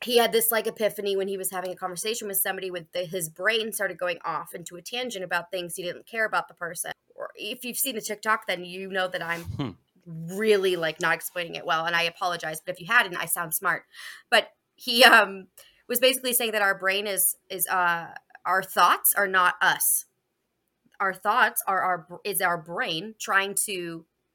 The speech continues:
Speaker 1: constantly narrate your life and not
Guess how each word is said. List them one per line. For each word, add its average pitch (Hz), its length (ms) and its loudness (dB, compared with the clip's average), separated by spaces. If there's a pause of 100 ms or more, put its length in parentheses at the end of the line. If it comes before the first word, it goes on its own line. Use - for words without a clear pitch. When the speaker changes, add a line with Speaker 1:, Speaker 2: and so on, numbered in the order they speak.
(340)
Speaker 1:
constantly 208 1040 2 (720)
narrate 190 540 2
your 185 160 -2
life 165 480 -4
and 180 240 -6
not 190 280 0